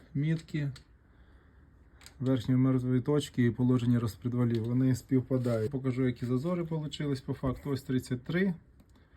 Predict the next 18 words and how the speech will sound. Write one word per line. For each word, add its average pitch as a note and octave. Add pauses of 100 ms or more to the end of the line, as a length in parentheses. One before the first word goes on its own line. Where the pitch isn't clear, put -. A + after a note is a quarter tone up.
(200)
тридцять B2
три, E3+ (280)
тут B2+
двадцять, D3+ (560)
дев'ятнадцять, C3
двадцять. A2+ (260)
Тут C#3
теж C3+
тридцять B2+
три, F#3+ (560)
але C3+
я D3
цього C#3
не C3+
заніс. B2 (120)
Я B2
зараз B2
покажу. G#2+